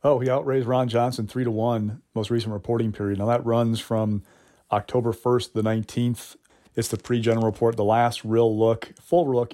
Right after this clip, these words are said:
at fundraising ahead of the, uh, election. You know, Mandela Barnes has been on a fundraising tear the last, uh, right, really since he won the nomination, and it's been impressive. I have not seen a federal candidate raise money like he has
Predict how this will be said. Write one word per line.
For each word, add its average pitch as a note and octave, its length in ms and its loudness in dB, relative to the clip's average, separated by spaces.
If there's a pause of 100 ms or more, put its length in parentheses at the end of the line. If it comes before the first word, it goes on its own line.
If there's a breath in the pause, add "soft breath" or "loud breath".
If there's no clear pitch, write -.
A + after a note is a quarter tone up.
at G#2+ 240 -2
fundraising A#2 560 0
ahead G#2 140 -2
of G2+ 120 -2
the, G2+ 240 -2 (520 soft breath)
uh, G2 160 -8
election. B2 540 0 (420 soft breath)
You A#2 80 -4
know, A2 140 -2
Mandela B2 420 2
Barnes A#2 300 2
has G2+ 100 -2
been A2 160 -2
on G#2+ 140 -2
a G2 40 -4
fundraising A2 560 -2
tear A2 420 -2 (160)
the G#2 60 -6
last, G#2 460 -2 (100)
uh, G2+ 140 -6
right, A2+ 260 -2
really A#2+ 220 2
since G#2 200 -6
he A2 40 -2
won G#2 140 -2
the G2+ 80 -2
nomination, G2+ 760 -2 (420 soft breath)
and A2 120 -2
it's G2+ 100 -4
been A2 360 0 (120)
impressive. G#2+ 480 0
I A2 80 2
have G#2+ 140 2
not A2 260 0
seen A#2+ 240 -4
a G#2 100 -2
federal A2+ 300 0
candidate A2 360 -2
raise G#2+ 200 -2
money A2 200 0
like G2+ 180 0
he A#2 180 -2
has G2 320 -2